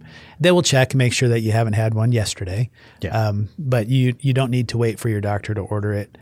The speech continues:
Speaker 1: Um, you know, if you know that, "Hey, I had mine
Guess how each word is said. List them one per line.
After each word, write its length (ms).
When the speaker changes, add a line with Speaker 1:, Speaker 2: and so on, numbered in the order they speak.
Speaker 1:
Um, 520
you 80
know, 140
if 160
you 80
know 200
that, 200
"Hey, 160
I 60
had 220
mine 360